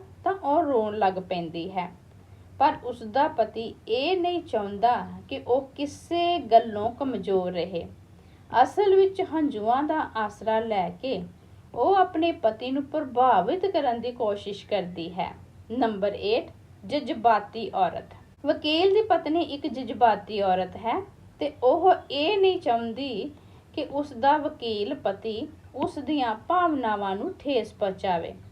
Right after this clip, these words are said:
ਇਸ ਲਈ ਜਦੋਂ ਉਹ ਆਪਣੀ ਗੱਲ ਨੂੰ ਤਰਕ ਨਾਲ ਪੇਸ਼ ਕਰਨ ਵਿੱਚ ਅਸਮਰਥ ਹੋ ਜਾਂਦੀ ਹੈ, ਤਾਂ ਉਹ ਹੰਝੂਆਂ ਦਾ ਆਸਰਾ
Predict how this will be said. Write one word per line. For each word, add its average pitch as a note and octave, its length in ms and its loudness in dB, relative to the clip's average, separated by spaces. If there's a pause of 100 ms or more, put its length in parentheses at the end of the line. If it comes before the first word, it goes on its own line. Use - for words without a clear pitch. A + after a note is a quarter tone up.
(640)
ਇਸ G#4+ 300 2
ਲਈ G#3 340 0 (460)
ਜਦੋਂ B3+ 380 6
ਉਹ D4+ 180 2
ਆਪਣੀ D#4 340 0
ਗੱਲ F#3+ 440 2
ਨੂੰ E3+ 120 -8 (360)
ਤਰਕ E4+ 360 4
ਨਾਲ F4 320 2
ਪੇਸ਼ A#3+ 460 0
ਕਰਨ A#3 460 0
ਵਿੱਚ A#3 220 -8
ਅਸਮਰਥ A#3+ 1000 -2
ਹੋ C4+ 220 -2
ਜਾਂਦੀ F3+ 580 -4
ਹੈ, A3 240 0 (520)
ਤਾਂ C#4+ 100 2 (100)
ਉਹ B3 320 6
ਹੰਝੂਆਂ A#3 480 2
ਦਾ D#4+ 160 0 (120)
ਆਸਰਾ G#3 500 -2